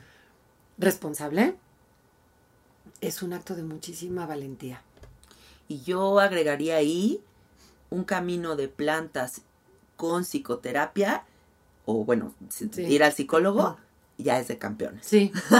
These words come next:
Speaker 1: sí. <laughs> Bien, es de espartanos, ¿no? <laughs> Sí, sí, ahí sí. Eh,
Speaker 2: Ya
Speaker 1: sí.
Speaker 2: es el
Speaker 1: Sí.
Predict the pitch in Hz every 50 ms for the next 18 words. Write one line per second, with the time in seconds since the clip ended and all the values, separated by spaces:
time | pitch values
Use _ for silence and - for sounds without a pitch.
0 | - - 196 196 175 175 180 - - - 202 208 220 - - 294 220 - 359 359
1 | 202 - 254 247 208 214 214 214 - - - 214 202 220 240 226 - - 269 226
2 | 214 - 233 233 220 202 220 339 170 190 214 - - - - 285 285 277 254 240
3 | 277 214 233 262 220 - 220 220 220 214 185 - - 220 220 - - 269 269 254
4 | 220 - - 254 220 226 226 - 160 185 190 202 214 220 220 - - - - 214
5 | 190 180 175 170 170 160 156 151 - -